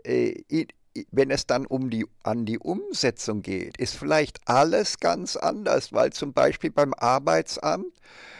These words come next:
jemand sagt, „Nee, die und die Mitarbeiter sind Beamte, da können wir diese no-, neuen positiven Anreize so gar nicht setzen, weil wir können deren Gehalt gar nicht auf ein kleines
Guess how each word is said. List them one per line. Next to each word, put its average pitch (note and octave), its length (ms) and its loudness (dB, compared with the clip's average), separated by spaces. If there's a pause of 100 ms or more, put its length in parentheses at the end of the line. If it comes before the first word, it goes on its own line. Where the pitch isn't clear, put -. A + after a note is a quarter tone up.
(220)
jemand C#3 440 4
sagt, D#3 480 4
„Nee, E3+ 260 2
die E3+ 220 -4
und F3 180 -2
die E3+ 140 -2
Mitarbeiter D#3+ 540 4
sind D3+ 240 -2
Beamte, C3+ 440 2
da E3+ 140 2
können D3 220 -2
wir D3+ 80 4
diese C#3+ 300 -2
no-, C3 220 2
neuen C#3 340 6
positiven C#3 580 -2
Anreize A#2+ 500 4
so C3 220 0
gar A#2 220 6
nicht A#2+ 180 -6
setzen, F#3 420 -4
weil C3 220 6
wir C3 80 2
können C3+ 400 0
deren B2+ 280 2
Gehalt A#2 460 4
gar B2 180 4
nicht C#3 200 -6
auf - 160 -2
ein A#2+ 180 -2
kleines C3 600 2